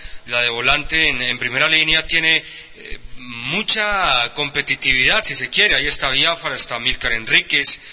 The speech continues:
que ha sido jugador del Huila, está Julián Guillermo,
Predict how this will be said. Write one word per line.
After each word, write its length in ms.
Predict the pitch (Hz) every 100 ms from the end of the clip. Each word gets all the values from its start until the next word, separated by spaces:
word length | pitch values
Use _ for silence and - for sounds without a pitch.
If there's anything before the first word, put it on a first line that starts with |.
| - - -
que 280 | 127 117 107
ha 100 | 120
sido 200 | 139 135
jugador 340 | 123 113 117
del 160 | 139 135
Huila, 280 | 143 190 160
está 180 | -
Julián 340 | 135 139 139 123
Guillermo, 560 | 117 107 170 190 180